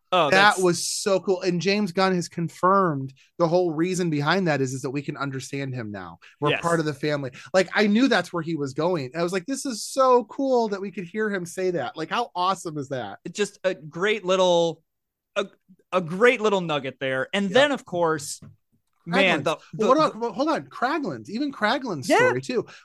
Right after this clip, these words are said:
Speaker 2: Having him kind of take on, um, you know, like, the mantle of Yondu.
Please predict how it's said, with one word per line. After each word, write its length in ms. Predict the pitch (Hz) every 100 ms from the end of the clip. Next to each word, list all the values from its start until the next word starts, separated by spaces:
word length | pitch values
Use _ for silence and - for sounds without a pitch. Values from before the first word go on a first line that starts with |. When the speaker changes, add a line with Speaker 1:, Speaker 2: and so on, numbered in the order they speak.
| _
Speaker 2:
Having 400 | - 220 220 214
him 220 | 185 240
kind 260 | 247 226 185
of 100 | 135
take 380 | - 185 175 -
on, 520 | 156 185 196 160 135 - - _ -
um, 360 | 151 143 135 135
you 120 | 165
know, 220 | 143 127 151
like, 220 | 143 139
the 100 | 147
mantle 600 | 143 151 190 - 147 127
of 120 | 127
Yondu. 920 | 135 135 170 233 196 131 110 98 113